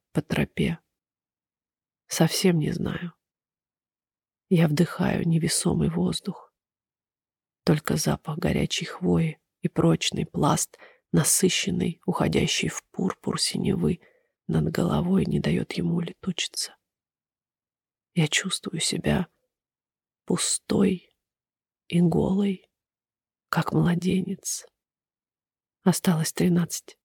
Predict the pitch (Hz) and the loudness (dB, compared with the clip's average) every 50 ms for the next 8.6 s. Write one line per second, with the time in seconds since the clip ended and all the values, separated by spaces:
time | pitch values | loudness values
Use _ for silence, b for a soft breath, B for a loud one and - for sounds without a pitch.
0 | _ _ _ _ _ _ _ _ _ _ _ _ _ _ _ _ _ _ - 175 | _ _ _ _ _ _ _ _ _ _ _ _ _ _ _ _ _ _ 2 4
1 | 165 - 170 160 - - 165 165 156 - - 170 165 - - 190 180 170 160 143 | 4 6 6 6 6 6 6 6 4 4 4 2 4 4 6 6 8 8 8 6
2 | - - - - _ - 175 170 170 170 170 - - - 165 165 - - - 170 | 4 0 -8 -14 _ 4 6 8 8 8 6 2 0 2 2 2 2 2 2 4
3 | 151 160 170 165 160 165 160 165 170 160 160 156 151 156 156 156 156 156 160 156 | 6 6 8 8 8 6 6 6 6 6 6 6 6 4 4 4 4 2 2 2
4 | - - 160 143 - - 160 - - - - - _ _ _ _ _ _ _ _ | 2 2 0 0 0 -2 -4 -6 -8 -10 -16 -20 _ _ _ _ _ _ _ _
5 | _ _ _ _ _ _ _ _ _ _ _ _ _ _ _ _ _ _ - 156 | _ _ _ _ _ _ _ _ _ _ _ _ _ _ _ _ _ _ 4 6
6 | 147 143 143 147 147 147 147 147 - - 151 135 143 - - - 156 - - 147 | 6 6 6 6 6 6 6 4 4 4 4 4 4 2 0 -4 -4 0 2 4
7 | 147 151 151 156 156 156 - - - - - - - - 131 131 - - - - | 6 6 6 6 6 4 2 0 0 -2 -2 -2 -2 -2 -2 -2 -2 -2 -4 -4
8 | - 156 165 160 165 165 160 - - 160 151 | -4 -2 0 0 0 0 0 0 0 0 0